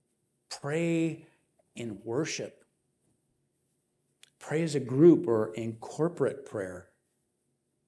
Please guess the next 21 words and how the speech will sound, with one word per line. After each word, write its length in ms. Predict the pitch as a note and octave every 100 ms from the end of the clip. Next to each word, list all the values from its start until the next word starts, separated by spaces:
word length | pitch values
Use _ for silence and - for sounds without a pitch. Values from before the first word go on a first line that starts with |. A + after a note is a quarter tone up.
| _ _ _ _ _ - - - - _ -
And 140 | D3
third, 720 | - F3 E3+ D#3+ C#3 - - _ _ _
keep 380 | - - F#3 G#3
alert 520 | F3+ D3 C3 C3+ C3+ -
with 160 | A2+ -
all 280 | A2 A#2 A#2
perseverance. 840 | - A#2+ G#2+ A2 G#2+ G#2 F#2+ -
In 140 | - E3
other 220 | F3 G3
words, 420 | D3 B2+ B2+ B2+ - - G#2+ -
be 220 | D#3+ E3+
on 320 | D#3+ D#3 C#3+
guard. 560 | C3 A#2+ A#2+ A2 F#2 - - _ _ -
Be 180 | C#3+ D#3
on 240 | D3+ C#3+
guard. 320 | B2 A#2+ G#2+
We 140 | G#2+ C3+
need 200 | D#3 E3
to 60 |
stay 360 | C#3+ - E3+ E3+
aware 720 | D3 C#3 C#3 D#3 D3+ A#2+ -